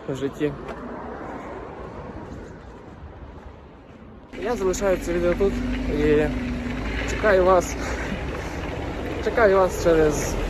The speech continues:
деякий час знову тут. Просто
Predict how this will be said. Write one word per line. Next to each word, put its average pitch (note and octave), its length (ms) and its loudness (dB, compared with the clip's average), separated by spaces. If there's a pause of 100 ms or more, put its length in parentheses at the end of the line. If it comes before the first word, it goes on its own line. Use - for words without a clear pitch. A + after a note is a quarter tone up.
(320)
деякий E3 260 6
час E3+ 320 4 (800)
знову D#3+ 220 8
тут. D3 160 4 (1000)
Просто F3 460 4